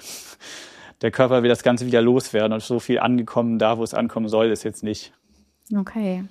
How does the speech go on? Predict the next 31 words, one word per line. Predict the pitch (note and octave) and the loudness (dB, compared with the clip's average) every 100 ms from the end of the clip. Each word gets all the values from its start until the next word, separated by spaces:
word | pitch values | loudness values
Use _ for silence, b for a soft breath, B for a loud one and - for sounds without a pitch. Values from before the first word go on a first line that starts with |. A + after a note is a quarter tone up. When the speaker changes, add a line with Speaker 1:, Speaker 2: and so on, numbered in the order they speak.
| _ | _
Speaker 2:
Ja, | B3+ A#3+ | 2 4
aber, | G3 G#3 - | 6 4 4
ähm, | G#3+ G#3 G3+ - | 4 4 2 0
guter | G#3+ A#3 G#3+ | 0 2 0
Tipp | - | 0
nochmal, | C4 G#3 G3+ G3+ B3 | 0 2 2 2 2
ähm, | G3+ G3+ | 2 2
mit | G3 | 2
der | G3 | 2
Art | G3 B3+ - | 2 0 0
des | C4 | 2
Magnesiums. | B3+ B3+ B3+ C4 C4+ A#3 | 4 6 6 6 4 4
Na, | A3 | 2
da | |
fragen | G#3+ G#3 G#3 G#3 G#3 | 2 2 2 2 0
mich | - | 0
auch | G#3+ A3 | -2 -2
immer | A3 G#3+ | -2 0
wieder | G#3+ G#3+ | 0 0
Kunden, | A3+ G#3+ A3+ | 2 4 4
okay, | G#3+ - A3+ G#3+ | 2 2 4 6
welches | A3+ A#3 | 4 6
Magnesium | A3+ A3+ A#3+ A#3+ A3+ G3+ | 6 10 10 10 8 8
soll | G#3+ | 8
ich | A3 - | 8 6
holen? | G#3+ A3 | 6 6
Da | |
gibt's | G#3 G#3+ G#3 | 4 2 0
ja | G3+ | 2
zehntausend | G#3+ A3 G#3 A3 A3 | 2 4 4 4 2
verschiedene. | G#3+ B3 A#3+ | 2 4 6